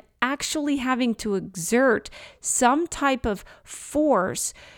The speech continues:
to stop myself from hurting myself. That's the spiritual malady. And if that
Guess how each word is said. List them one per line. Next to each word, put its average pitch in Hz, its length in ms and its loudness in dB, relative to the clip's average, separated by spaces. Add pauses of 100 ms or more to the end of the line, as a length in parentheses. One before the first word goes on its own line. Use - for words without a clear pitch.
(180)
to 208 160 2
stop - 680 6
myself 202 920 0 (260)
from 208 240 2
hurting 202 420 2
myself. - 600 -4 (460)
That's 240 340 0
the 240 120 0
spiritual 208 520 -2
malady. 190 420 0 (320)
And 233 180 4
if 196 200 2 (240)
that 277 520 2